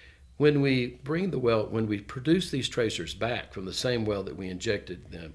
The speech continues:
uh, the tracer into, uh, eighty to ninety percent of the ethyl acetate is still there, but ten to twenty percent has converted to ethyl alcohol, the non-partitioning tracer.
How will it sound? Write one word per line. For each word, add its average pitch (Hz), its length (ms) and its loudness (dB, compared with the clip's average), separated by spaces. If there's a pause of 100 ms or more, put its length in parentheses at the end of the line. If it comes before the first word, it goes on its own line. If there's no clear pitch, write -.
(120)
uh, 92 180 -14
the 101 60 -14
tracer - 460 -6
into, 110 400 -2 (800)
uh, 95 400 -6 (180)
eighty 139 460 2
to 135 140 -6
ninety 110 280 0
percent 110 360 0
of 95 120 -2
the 98 120 -4
ethyl 95 220 -6
acetate 87 480 -6
is 95 120 -2
still 135 220 2
there, 87 300 -6 (420)
but 101 280 -8 (220)
ten 156 260 0
to 143 80 -2
twenty 135 240 -4
percent 90 480 -6
has 90 220 -6
converted 98 760 -2
to 90 220 -8
ethyl 90 420 -8
alcohol, 76 600 -10
the 87 80 -6
non-partitioning 85 840 -8
tracer. - 440 -10